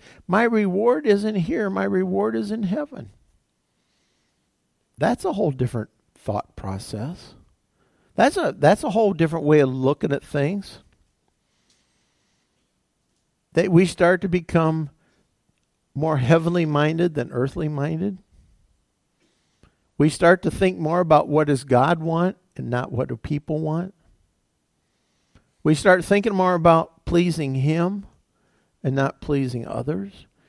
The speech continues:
We start thinking more about sharing truth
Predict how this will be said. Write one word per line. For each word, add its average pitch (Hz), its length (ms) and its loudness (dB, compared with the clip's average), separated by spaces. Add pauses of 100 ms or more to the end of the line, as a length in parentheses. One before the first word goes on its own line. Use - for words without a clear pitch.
(160)
We 170 120 4
start 185 340 4
thinking 190 300 0
more 190 240 2
about 175 380 2
sharing 165 380 -2
truth 175 680 -4